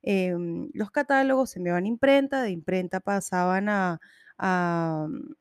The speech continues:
a ser distribuidas a nivel regional a todos nuestros países, ¿no? A todos nuestros clientes. Sin embargo, pues, en veinte veinte decidimos no imprimir más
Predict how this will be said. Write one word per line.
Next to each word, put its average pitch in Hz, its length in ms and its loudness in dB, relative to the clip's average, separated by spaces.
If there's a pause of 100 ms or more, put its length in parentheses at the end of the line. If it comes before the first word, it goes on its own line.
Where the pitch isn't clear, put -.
a 196 260 2
ser 208 180 -4
distribuidas 202 680 4
a 202 180 4
nivel 185 260 0
regional 170 580 -2
a 180 120 -2
todos 170 240 -2
nuestros 170 320 -6
países, 160 460 -2
¿no? 226 80 0
A 247 40 -2
todos 180 160 -2
nuestros 180 280 -6
clientes. - 540 -6 (520)
Sin 294 200 4
embargo, 254 580 6 (320)
pues, 202 200 6
en 190 120 -2
veinte 214 300 2
veinte 233 360 4
decidimos 196 580 2 (100)
no 214 200 2
imprimir 214 360 0
más 247 440 0